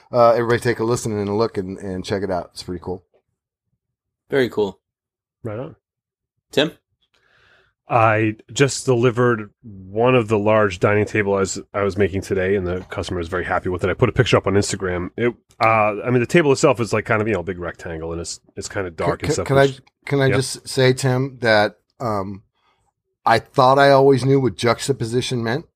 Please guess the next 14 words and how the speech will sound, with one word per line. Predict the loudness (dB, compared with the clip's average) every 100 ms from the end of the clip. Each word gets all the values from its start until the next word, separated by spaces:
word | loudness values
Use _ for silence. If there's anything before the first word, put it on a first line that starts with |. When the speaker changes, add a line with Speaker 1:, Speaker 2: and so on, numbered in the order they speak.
| _ _ _ _ _
Speaker 1:
and | -2 2
I | 4
actually | 4 2 -2 -2
never | -4
really | -4 -4 0
have, | 4 4 2
and | -2
I |
looked | -2 -2 0
it | 0
up, | 0 -2 _ -10
and | -6
you're | -4 0
right. | 0 0 -8